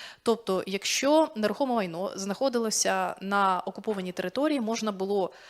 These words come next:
на деокупованій тери-, е, точніше, на, е, території, яка Україні підконтрольна, його переоформити. Е, двадцять четвертого лютого двадцять другого року ситуація кардинально змінилася, коли в день повномасштабного вторгнення були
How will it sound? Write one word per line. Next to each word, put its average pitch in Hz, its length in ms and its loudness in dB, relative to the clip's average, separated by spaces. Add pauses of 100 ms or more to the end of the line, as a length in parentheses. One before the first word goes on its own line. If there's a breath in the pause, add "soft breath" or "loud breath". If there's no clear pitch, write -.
(260 loud breath)
на 208 280 4 (120)
деокупованій 190 800 -2
тери-, 254 280 -2
е, 190 180 2
точніше, 214 380 -2
на, 214 380 2
е, 185 220 -2
території, 208 400 0
яка 190 260 2
Україні 196 440 -4
підконтрольна, 196 720 -4 (280 loud breath)
його 240 400 0 (260)
переоформити. 233 720 2 (760 loud breath)
Е, 190 760 2 (140)
двадцять 254 520 4
четвертого 214 580 0
лютого 208 380 -2
двадцять 202 360 0
другого 202 260 -2
року 208 220 -4
ситуація 208 460 0
кардинально 202 460 -2
змінилася, 190 540 -4
коли 226 260 -2
в 196 60 -10
день 208 440 0
повномасштабного 202 640 -4
вторгнення 190 440 -4
були 185 420 -2